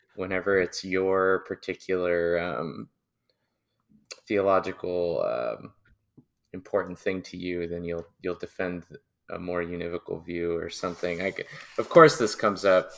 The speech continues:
in transubstantiation arguments as well. This is, like, the whole fight, right? So maybe we'll talk about that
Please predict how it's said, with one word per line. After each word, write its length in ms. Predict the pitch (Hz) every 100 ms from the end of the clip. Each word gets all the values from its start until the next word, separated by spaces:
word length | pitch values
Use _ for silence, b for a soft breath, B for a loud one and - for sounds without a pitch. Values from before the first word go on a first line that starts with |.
| - - - _ _
in 80 | 92
transubstantiation 1080 | - 95 90 - - 90 85 90 85 - 85
arguments 460 | 85 82 82 -
as 140 | 85 85
well. 220 | 85 82
This 200 | - -
is, 120 | 85
like, 180 | 85 -
the 80 | 87
whole 460 | - 87 85 82 _ _ _ _ _ _
fight, 440 | - - 90 82 -
right? 320 | 87 85 85
So 180 | - 87
maybe 280 | 87 85 85
we'll 120 | 85
talk 280 | - 50 -
about 260 | - 50 -
that 260 | 50 50